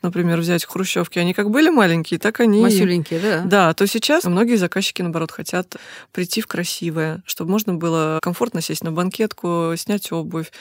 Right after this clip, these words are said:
Speaker 1: чтобы, может быть, э, там было зеркало с небольшим консольным туалетным столом,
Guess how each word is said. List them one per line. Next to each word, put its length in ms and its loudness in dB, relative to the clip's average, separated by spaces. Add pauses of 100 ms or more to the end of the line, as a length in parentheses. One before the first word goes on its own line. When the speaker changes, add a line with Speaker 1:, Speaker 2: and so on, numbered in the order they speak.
(220)
Speaker 1:
чтобы, 280 -8
может 260 -4
быть, 280 -4
э, 340 0
там 160 -4
было 220 0
зеркало 360 -4
с 120 -10
небольшим 500 -6
консольным 580 -6
туалетным 400 -6
столом, 420 -8